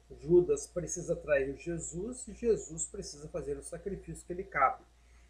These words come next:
para que o homem possa receber um símbolo que una os opostos na vida.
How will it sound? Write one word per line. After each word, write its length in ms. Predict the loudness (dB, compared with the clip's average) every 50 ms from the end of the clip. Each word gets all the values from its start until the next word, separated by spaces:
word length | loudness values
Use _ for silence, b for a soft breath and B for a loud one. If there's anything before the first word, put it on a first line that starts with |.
| b b _ 0
para 180 | 2 2 2
que 160 | 0 0 0 0
o 80 | 2
homem 320 | 2 2 2 2 2 0 -2
possa 440 | -2 -4 -4 -2 -2 -2 -4 -4
receber 880 | -4 -6 -2 0 0 0 0 -2 -6 -6 0 4 8 8 8 8 6 2 -8 _ _ _ -20 -20 -20 -20 -20 -20 _ _ _ _ -8 -2
um 160 | 0 2 2
símbolo 800 | 2 2 2 2 2 2 2 2 2 2 0 0 -2 -2 -2 -4
que 220 | -6 -4 2 4
una 540 | 4 4 6 4 4 4 4 4 2 0 0 0
os 280 | 2 2 2 2 0
opostos 920 | -2 -4 -6 -8 -6 -4 0 2 2 0 0 -4 -8 -6 -6 -6 -6 -4
na 180 | -6 -4 -4 -4
vida. 460 | -6 -8 -12 -14 -14 -12 -14 -18 -20